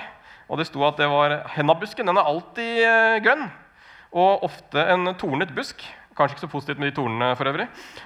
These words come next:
Men, eh, busken blir altså tre til seks meter høy og to til fire meter bred, og den er også visstnok veldig velduftende. Så det var kanskje det som var veldig bra med den, i tillegg til at den var stor og lett å, å gjemme seg i, da. Det er ikke så mye av det i Norge, tror jeg, dessverre.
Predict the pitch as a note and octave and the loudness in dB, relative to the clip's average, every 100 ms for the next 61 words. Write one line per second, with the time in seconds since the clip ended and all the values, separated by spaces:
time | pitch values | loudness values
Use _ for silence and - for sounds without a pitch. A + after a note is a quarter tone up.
0 | - E3 F3 F3+ F3 F3+ - G3+ F#3 F3 | 0 4 6 4 2 -2 -6 0 2 2
1 | G#3 - E3 E3 F3+ F#3 F3+ - E3+ E3+ | -2 -2 0 0 0 -6 -6 -2 -4 -2
2 | F#3 G3 G3 - F3 G3+ G3 E3 D#3+ D3+ | -2 -2 -2 -6 -6 -6 -4 -2 0 -2
3 | D#3+ E3 A#3+ D4 - - - - F3 F#3+ | -2 0 0 -2 -12 -20 -20 -4 2 2
4 | F#3 F#3 F3 D#3 D3+ C#3+ E3 D3+ C3+ D#3+ | 2 0 2 2 2 0 -6 -6 -6 -8
5 | D#3 D3+ C3 D3 D#3 C#3+ B2+ G#2 B2 - | -2 -2 0 -4 -2 0 0 -2 -8 -8
6 | - F3 - - - - - _ C#3 C#3 | -2 0 0 -8 -20 -20 -20 _ -4 0
7 | C#3+ C3+ A#2+ D3 B2+ B2 A#2+ A2 A#2+ C#3+ | 0 0 -2 0 0 0 0 0 0 -2
8 | C3 A#2 A2 A2+ C3 A#2+ A#2+ - A2+ A#2 | -2 -2 -2 -4 -2 -4 -6 -8 -6 -4
9 | A2+ - A#2 A2+ - - - B2+ G#2+ - | -4 -6 -6 -6 -8 -10 -2 -2 -2 -2
10 | B2 A2+ - - - - - - - _ | -2 -4 -12 -20 -20 -20 -20 -20 -20 _
11 | _ _ _ _ _ _ - _ - - | _ _ _ _ _ _ -20 _ -18 -18
12 | - - G#2 A#2 A2+ B2 A#2+ A2 A2+ A2 | -20 -20 -6 -4 -4 -2 0 0 0 -2
13 | G#2 G#2+ G#2 G#2+ G#2+ | -4 -6 -8 -8 -10